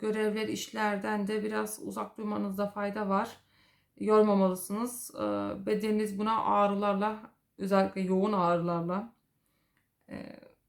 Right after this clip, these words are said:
cevap verebilir ve size sinyal yollayabilir. Eee, tansiyon sorunları, eee, kronik rahatsızlıkları olanlar da yine dikkat etsin.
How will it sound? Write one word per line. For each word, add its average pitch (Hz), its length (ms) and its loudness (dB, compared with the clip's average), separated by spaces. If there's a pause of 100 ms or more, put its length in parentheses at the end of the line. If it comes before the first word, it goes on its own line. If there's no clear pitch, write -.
cevap 208 360 4
verebilir 208 640 4 (960)
ve 214 100 0
size 214 300 -2
sinyal 208 420 6
yollayabilir. 196 880 0 (1400)
Eee, 208 580 -4
tansiyon 240 500 4
sorunları, 240 800 0 (3000)
eee, 220 240 -2
kronik 262 380 4
rahatsızlıkları 208 760 0
olanlar 214 600 0
da 233 40 -4
yine 247 280 0
dikkat 226 320 -6
etsin. 240 560 0